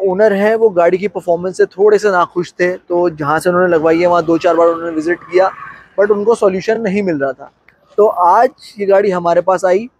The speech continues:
आज हमने इसमें डायनामिक advancer लगाया और थोड़ी सी tuning की है, जबकि इसमें पहले static advancer था। एक बार मैं आपको दिखा देता हूँ डायनामिक एडवांसर की placement और kit की installation कैसे हुई हुई है। तो ये हमारा Aura का इंजन बे और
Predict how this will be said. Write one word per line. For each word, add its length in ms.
आज 200
हमने 220
इसमें 240
डायनामिक 400
advancer 400
लगाया 360
और 100
थोड़ी 160
सी 120
tuning 360
की 120
है, 120
जबकि 280
इसमें 180
पहले 240
static 340
advancer 400
था। 340
एक 80
बार 120
मैं 80
आपको 160
दिखा 220
देता 140
हूँ 100
डायनामिक 320
एडवांसर 320
की 100
placement 500
और 180
kit 160
की 160
installation 540
कैसे 220
हुई 220
हुई 140
है। 120
तो 100
ये 220
हमारा 320
Aura 280
का 120
इंजन 360
बे 140
और 380